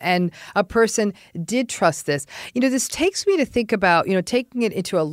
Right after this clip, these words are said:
larger scale of, like, massive betrayal by an institution, not just an individual. I think of major betrayals, like, let's use the U S gymnastics scandal, where so many young women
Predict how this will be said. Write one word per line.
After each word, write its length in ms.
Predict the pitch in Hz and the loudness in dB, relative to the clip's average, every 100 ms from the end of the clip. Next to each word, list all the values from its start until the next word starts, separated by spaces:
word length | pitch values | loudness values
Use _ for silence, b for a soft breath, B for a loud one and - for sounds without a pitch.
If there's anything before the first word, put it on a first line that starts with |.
| 170 | 0
larger 340 | 175 175 165 | 2 0 -4
scale 480 | - - 190 165 156 | -6 -2 2 4 2
of, 100 | 143 | 0
like, 220 | 156 151 B B 175 | 0 -2 B B -4
massive 760 | 175 190 190 196 - 180 156 b b 156 | 0 2 2 2 0 0 0 b b -8
betrayal 540 | 160 180 - 185 170 160 | -4 -4 0 4 4 4
by 160 | 165 | 0
an 80 | 156 | -2
institution, 720 | 151 - 156 - 202 - 147 | -4 -8 -8 -2 -2 -2 -4
not 160 | 160 - | -4 -4
just 200 | 175 - | -6 -4
an 60 | |
individual. 720 | 151 165 151 170 165 156 143 B B B | -6 -4 -2 -4 -2 -2 -2 B B B
I 140 | 208 214 | 2 2
think 320 | 285 320 349 | 0 -2 0
of 180 | 302 226 170 | -2 -4 -4
major 480 | 180 190 196 190 175 | -2 2 2 0 -2
betrayals, 500 | 165 - 175 165 170 | -4 0 2 4 2
like, 160 | 160 - 208 | 0 -4 -6
let's 200 | 226 302 | -4 -2
use 160 | 285 | -4
the 80 | 214 165 180 | -4 -2 2
U 40 | |
S 160 | 165 - | 0 0
gymnastics 560 | 151 151 147 - 139 - | -6 -4 -4 -4 -8 -10
scandal, 500 | - 165 151 - - B B B B B | -10 -10 -8 -10 -14 B B B B B
where 480 | 196 208 196 180 - | 6 8 8 6 0
so 600 | - - - 269 277 302 | -8 -8 2 2 4 2
many 460 | 240 226 226 185 160 | 4 4 2 0 0
young 380 | 170 175 170 180 | 0 0 0 2
women 480 | 190 165 - - | 2 2 -2 -10